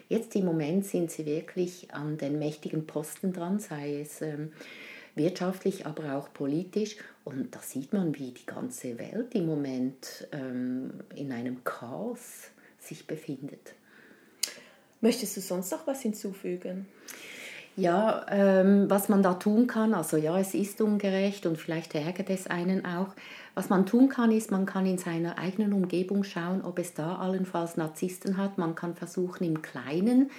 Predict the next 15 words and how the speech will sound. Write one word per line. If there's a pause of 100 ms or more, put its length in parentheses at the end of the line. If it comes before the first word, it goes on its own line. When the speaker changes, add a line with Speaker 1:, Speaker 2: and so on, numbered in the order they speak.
(360)
Speaker 1:
ähm,
da
schlauer
zu
werden
und
sich
weniger
manipulieren
zu
lassen, (220)
selbstbewusster
zu
werden,
um